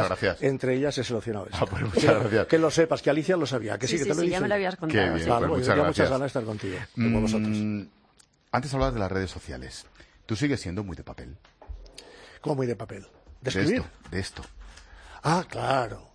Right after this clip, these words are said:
Speaker 1: sí. No, lo que pasa es que es muy práctico el, el ordenador para, para muchas cosas, ¿no?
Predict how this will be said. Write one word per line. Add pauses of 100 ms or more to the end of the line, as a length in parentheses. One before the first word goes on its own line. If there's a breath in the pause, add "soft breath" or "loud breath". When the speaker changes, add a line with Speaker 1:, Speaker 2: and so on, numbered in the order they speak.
Speaker 1:
sí.
No,
lo
que
pasa
es
que
es
muy
práctico
el,
el
ordenador
para,
para
muchas
cosas,
¿no?